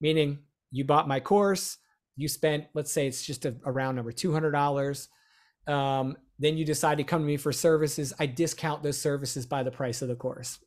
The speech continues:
to just kind of sweeten the deal for you being loyal and going from course to, to consulting or something like that.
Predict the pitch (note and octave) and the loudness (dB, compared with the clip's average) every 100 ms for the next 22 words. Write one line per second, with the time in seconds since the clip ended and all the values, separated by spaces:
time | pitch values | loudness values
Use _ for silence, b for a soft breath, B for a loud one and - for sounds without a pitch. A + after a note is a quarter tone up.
0 | _ D3 C3 D3+ C3+ - - D3+ C3 - | _ -8 -6 -2 -4 -4 -6 -4 -2 -4
1 | D#3 D3+ C#3 C3+ C3+ B2+ C3 B2+ C3+ C3 | -4 -4 -4 0 -2 -2 -4 -2 -2 -2
2 | B2+ B2+ B2+ B2+ b b b b C3 C3+ | 0 0 0 -4 b b b b -2 0
3 | C3+ B2+ B2+ - C3 B2 - C3+ B2 B2 | -2 -4 -8 -2 -2 -2 -6 -4 -4 -6
4 | - - - B2+ B2 B2 - B2+ C3+ A#2+ | -14 -16 -6 -4 -6 -8 -8 -4 -2 -4
5 | A#2+ B2 A#2 B2 B2 C3 B2 C3 C3+ | -6 -10 -10 -10 -10 -10 -10 -10 -12